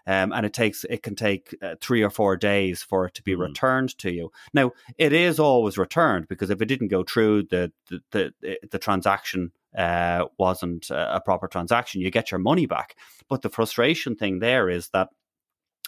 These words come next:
Speaker 1: it might be fine if you've got plenty of money in your account and you can afford to go for four days without that money that you had, you know, depending on what you're buying, you know, obviously. But it's one of those ones that's just frustrating. And I, I would, I, I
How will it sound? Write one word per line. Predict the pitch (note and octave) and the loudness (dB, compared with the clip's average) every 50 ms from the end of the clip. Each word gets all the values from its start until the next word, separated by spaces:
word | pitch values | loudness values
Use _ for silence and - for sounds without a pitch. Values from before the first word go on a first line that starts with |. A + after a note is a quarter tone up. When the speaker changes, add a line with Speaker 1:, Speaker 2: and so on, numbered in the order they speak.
| - - - - - - - | -20 -20 -20 -20 -14 -4 -4
Speaker 1:
it | B2+ - | -2 0
might | D3+ E3 F3+ D#3+ | 2 0 0 0
be | - G2 | -4 -6
fine | F2+ - - - C#3 D3+ C#3+ A2 F#2 F#2 F2+ F2+ - | -8 -4 0 2 2 4 4 2 2 0 0 -2 -4
if | - F#2+ - - | -6 -10 -6 -6
you've | F#2+ F2 | -6 -2
got | - F#2+ F2+ | -2 -2 -2
plenty | - - G2+ F#2+ F#2+ G2+ | 0 0 -2 -2 0 -2
of | F2+ E2+ | -4 -2
money | F#2 F#2 F#2+ F#2+ F#2 F2+ | 0 0 0 0 -2 -4
in | F2 E2+ | -4 -6
your | E2+ E2+ | -6 -8
account | E2 - - B2 C3 C3 G#2 F2+ E2+ - | -8 -6 -2 0 0 0 0 -2 -4 -6
and | F#2 F2 | -6 -6
you | F2 | -8
can | F2 - F2+ | -8 -8 -8
afford | F2+ E2+ - - G2 F#2+ F#2+ F#2 F2+ - - | -8 -8 -4 0 0 2 2 2 0 -4 -6
to | - F#2 F2 F2 | -6 -6 -6 -4
go | F2 - C3+ F3+ G3 F3+ | 0 2 4 4 4 2
for | - G2 F2+ | 0 -4 -6
four | - - G2 F#2 F2 | -2 0 0 2 2
days | F2 F2+ F2 F2 E2+ E2+ E2+ | 0 -2 -4 -4 -4 -6 -6
without | - F#2 F#2 F#2+ F#2 F2 - | -4 0 0 0 0 2 0
that | F#2 F#2 - | 0 0 0
money | G2 G2 F2+ F2+ | 0 -2 -2 -2
that | E2 F2 E2 - | -4 -6 -8 -6
you | G2 F2+ | -6 0
had, | B2 E3+ D#3+ G#2+ F2 - - - - - - - | 0 2 2 2 -2 -4 -10 -18 -20 -20 -12 -2
you | - | 0
know, | G2+ G2 F#2+ - | 2 2 2 0
depending | - G#2 A#2 G#2+ G2 F#2 F2 | -4 -2 0 0 0 0 0
on | E2 | -2
what | D#2+ D2+ - | -4 -4 -4
you're | - D#2 | -4 -4
buying, | F2 F2 F2+ D#2+ D2+ D#2+ G2 | -2 -2 -2 -2 -4 -6 -8
you | - G2 F2+ | -6 -4 -4
know, | E2+ | -4
obviously. | E2+ F2 F2+ - - A2+ A2 _ - - - - _ | -4 -6 -6 -6 -8 -8 -8 _ -18 -20 -20 -14 _
But | - A#2 G#2+ - _ - - B2 | 0 0 0 0 _ -16 -6 -2
it's | B2+ A#2+ - D3+ | -2 -2 0 0
one | D#3+ E3 | 2 4
of | E3 E3 | 4 2
those | C#3+ B2+ | 2 2
ones | C#3+ C#3 - - | 2 0 0 0
that's | A#2 G#2 | -2 -2
just | - A2 - | -2 -6 -6
frustrating. | - A2 G2+ - - E3 F3 D#3 A#2+ G2+ | -4 -6 -4 0 0 2 2 2 2 2
And | G2+ G#2+ G#2+ - - | 0 -2 -2 -4 -6
I, | G2 - - - | -8 -8 -2 0
I | B2+ C3+ D3+ E3 | 2 2 2 2
would, | E3 D3+ D3+ D#3+ E3 _ _ _ _ _ _ - | 2 2 0 0 0 _ _ _ _ _ _ -8
I, | F2+ F#2+ - - | -8 -8 -6 -2
I | - B2+ C3+ C#3+ | 0 2 2 2